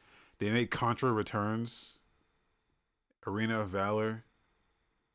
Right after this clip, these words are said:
Um, yeah, these guys actually do. They do games. These guys are actually, these guys are a real, uh, developer.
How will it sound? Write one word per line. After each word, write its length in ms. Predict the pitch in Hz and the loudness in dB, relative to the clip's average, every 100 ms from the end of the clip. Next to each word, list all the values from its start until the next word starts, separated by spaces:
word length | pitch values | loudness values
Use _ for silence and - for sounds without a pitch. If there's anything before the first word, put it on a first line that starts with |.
| _ _ _ _ _ _ _ _ _ _ - | _ _ _ _ _ _ _ _ _ _ -10
Um, 420 | 90 90 87 87 - _ - - - | -6 -4 -6 -8 -14 _ -20 -20 -8
yeah, 140 | 95 | -4
these 140 | 98 107 | -2 0
guys 200 | 120 113 | 0 0
actually 300 | 104 107 90 | 0 -2 -4
do. 300 | 90 87 82 | -2 -4 -4
They 160 | 90 | -6
do 280 | 85 87 80 | -4 -4 -6
games. 680 | 78 80 80 82 82 - - - _ _ _ _ _ _ - | -6 -8 -8 -8 -10 -12 -14 -20 _ _ _ _ _ _ -12
These 140 | 87 | -6
guys 200 | 90 85 | -4 -2
are 60 | 82 | -4
actually, 520 | 80 - 76 78 76 - - _ _ _ _ _ _ _ _ - | -6 -8 -10 -10 -12 -16 -20 _ _ _ _ _ _ _ _ -10
these 120 | 92 | -4
guys 180 | 92 85 | -2 -2
are 100 | 82 | -2
a 60 | 80 | -4
real, 400 | 82 82 73 - - _ _ _ _ - | -4 -4 -6 -10 -20 _ _ _ _ -14
uh, 260 | 87 80 80 - _ _ _ _ _ _ _ _ _ _ _ _ _ _ _ _ _ _ _ _ - | -12 -12 -14 -18 _ _ _ _ _ _ _ _ _ _ _ _ _ _ _ _ _ _ _ _ -14
developer. 640 | 82 82 82 82 82 85 | -8 -4 -4 -4 -8 -10